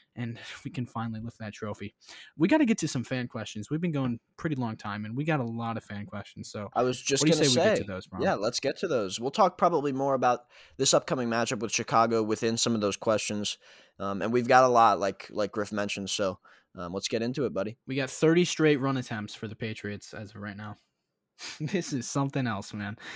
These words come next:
Speaker 1: All right, this is the fun part of the podcast, Bron. Loosen up.
Speaker 2: Oh,
Speaker 1: Here we go.
Speaker 2: yeah, 'cause we were ha-, we weren't having fun before.
Speaker 1: Ah, we were having fun. I haven't even looked at these, okay? Uh, first one from, um, this is literally the first question I see.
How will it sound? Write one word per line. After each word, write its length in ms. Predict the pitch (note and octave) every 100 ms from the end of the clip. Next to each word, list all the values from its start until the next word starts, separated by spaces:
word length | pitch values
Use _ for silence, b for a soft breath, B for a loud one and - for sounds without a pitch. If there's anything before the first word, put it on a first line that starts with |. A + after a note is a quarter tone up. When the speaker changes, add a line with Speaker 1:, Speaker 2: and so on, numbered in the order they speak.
| B B
Speaker 1:
All 100 | D3
right, 200 | C3+ A#2 -
this 260 | C#3 D#3+ F3+
is 60 |
the 80 | D#3
fun 200 | - C3+
part 180 | B2 A#2
of 60 |
the 60 | G#2
podcast, 500 | - F#2+ - F#2 -
Bron. 240 | F#2+ F#2 - _ -
Loosen 300 | C3+ C3+ A#2
up. 140 | F#2+ - _ _ _ b b b -
Speaker 2:
Oh, 240 | C#3 A#2
Speaker 1:
Here 80 | C#3+
we 80 | C#3
go. 100 | C#3+
Speaker 2:
yeah, 120 | B2
'cause 160 | B2 B2+
we 100 | E3
were 120 | D#3+
ha-, 160 | D#3 C#3+
we 100 | D3+
weren't 280 | D3 D3+ C3+
having 240 | B2 G#2+
fun 260 | - A2+ G2+
before. 420 | G#2 F#2+ C#2 E2 _
Speaker 1:
Ah, 200 | C#3+ G2+
we 100 | G#2+ G#2
were 60 |
having 240 | G2 - -
fun. 180 | F2 -
I 80 | D#3+
haven't 240 | A3 G3+
even 180 | D3+ A#2
looked 200 | A#2 -
at 80 | G2+
these, 280 | F#2 F2 -
okay? 320 | A#2+ C3+ A#2+ - b b b b
Uh, 160 | A#2 A#2+
first 300 | D#3 D#3 D#3+
one 240 | D3 C#3
from, 320 | B2+ A#2+ A2 - C3 B2 -
um, 240 | A#2 A#2+ B2+
this 180 | C#3+ C#3
is 80 |
literally 260 | B2 A#2+ G#2+
the 80 | -
first 260 | - A2 -
question 260 | G2+ -
I 60 | G2
see. 320 | - G#2+ G#2+